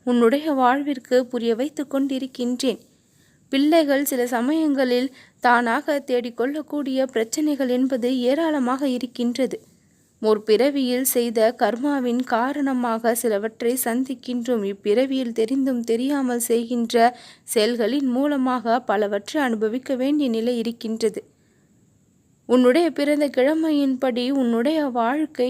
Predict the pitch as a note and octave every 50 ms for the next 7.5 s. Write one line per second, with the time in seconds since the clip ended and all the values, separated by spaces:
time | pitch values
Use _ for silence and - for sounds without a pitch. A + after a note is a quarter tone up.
0 | C4+ C4+ B3 A#3+ A3+ A#3 C4 C4 - B3 A#3 A#3 A3 - - A3+ B3 C#4+ - C#4+
1 | C4 A#3 A3+ G#3 G#3+ A#3 C4 C#4 B3 - - _ _ _ _ _ _ _ _ _
2 | _ _ _ _ _ _ _ - A3 G3+ G#3 G3 G3 G#3+ C4+ C4+ B3 C4 B3+ C4
3 | C4 B3 A#3+ B3 A#3 - G3+ A3 A#3+ B3 C#4+ C4 - - A#3 A3+ B3+ B3+ - A#3
4 | A3+ B3+ A#3+ C4 B3+ C4 B3+ D4+ D#4 D4 B3+ B3 - B3 A3+ A#3 B3+ C#4+ C#4 C4+
5 | B3+ B3+ A#3 A#3 A#3 B3 C4 C4 A#3+ A3 G#3 G3+ F#3+ F#3 G3 A#3 C4 C#4+ D4 -
6 | - C4 A#3+ A#3 A3+ - A3 G#3+ A3+ A3 - - C#4 C4+ C#4 C4 A#3+ G#3+ A3 A3+
7 | B3 A#3 B3 A#3 A#3+ - - A3 G#3+